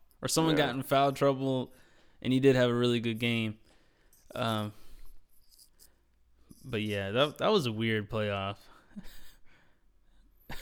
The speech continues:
Speaker 2: I agree. Yeah.
Speaker 1: They played, they played the Mavericks, right?
Speaker 2: Mm-hmm.
Speaker 1: And who was the starting point guard on the Mavericks? Kidd?
Speaker 2: Was Kidd there at that point? I don't think so.
Speaker 1: Or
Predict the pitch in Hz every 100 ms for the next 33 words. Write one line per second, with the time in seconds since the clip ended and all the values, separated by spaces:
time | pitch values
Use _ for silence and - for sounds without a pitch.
0 | 156 - - - - - - - 147 170
1 | 117 107 110 - 123 110 - - - -
2 | - - 170 190 165 156 - - 165 180
3 | 143 139 151 151 120 101 120 127 147 -
4 | - _ _ 110 101 123 131 _ _ _
5 | _ _ _ _ _ 131 139 147 131 127
6 | 131 127 123 127 120 117 117 117 117 110
7 | 98 - - _ _ _ _ _ _ _
8 | _ _ _ - 143 147 - - _ _
9 | _ _ _ _ _ _ _ _ _ _
10 | _ _ _ - - - 202 208 107 147
11 | 214 226 233 226 - 269 254 - _ _
12 | _ _ _ _ _ _ _ _ _ -
13 | - _ _ - 208 247 170 202 - 170
14 | 117 117 -